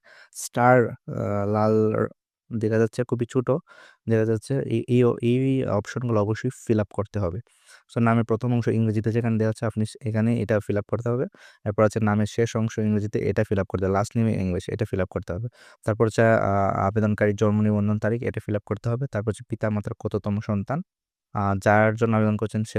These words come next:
কততম সন্তান, সেটা এখান থেকে নির্বাচন করতে হবে। তারপরে লিঙ্গ এখান থেকে নির্বাচন করতে হবে।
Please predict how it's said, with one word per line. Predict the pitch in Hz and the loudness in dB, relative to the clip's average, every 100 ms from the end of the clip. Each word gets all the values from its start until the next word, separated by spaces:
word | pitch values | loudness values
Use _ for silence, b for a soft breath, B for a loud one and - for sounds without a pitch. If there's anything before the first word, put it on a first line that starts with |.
| - | -2
কততম | 110 110 107 | -2 0 -2
সন্তান, | 104 107 135 | -2 -4 -4
সেটা | 135 104 | -2 -2
এখান | 95 104 110 | -2 -4 -2
থেকে | 117 120 | 0 2
নির্বাচন | 107 101 95 101 | 4 4 2 -2
করতে | 101 104 85 | -6 -4 -4
হবে। | 87 | -2
তারপরে | 107 107 101 | -2 0 0
লিঙ্গ | 104 107 | 2 4
এখান | 110 101 98 | 4 2 0
থেকে | 120 135 | -2 -2
নির্বাচন | 104 95 95 107 | 0 -2 -2 -6
করতে | 92 107 | -6 -4
হবে। | 101 | -2